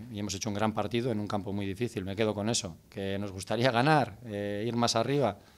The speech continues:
por supuesto, pero también veo la mejora de los jugadores, ¿eh? Cada día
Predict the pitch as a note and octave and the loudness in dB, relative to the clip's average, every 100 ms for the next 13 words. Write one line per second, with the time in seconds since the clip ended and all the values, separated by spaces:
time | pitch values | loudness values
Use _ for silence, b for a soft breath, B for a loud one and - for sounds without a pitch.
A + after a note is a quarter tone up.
0 | B B - G#2+ G#2 A2+ - G2+ G2+ G2 | B B -8 -4 -2 -2 -2 -2 -2 -2
1 | G2 G2+ G#2+ A2 G#2+ G#2 G#2 G2+ G#2 G2+ | -2 -2 2 4 4 4 2 2 0 2
2 | A#2 G#2 G#2 G2 G#2 G2+ A2 G2+ F#2+ - | 4 4 2 -2 0 2 2 0 -4 -8
3 | - - A2 B2 G2+ G2+ G#2 A2 G#2+ G#2+ | -10 -12 -10 -6 -2 0 2 4 4 2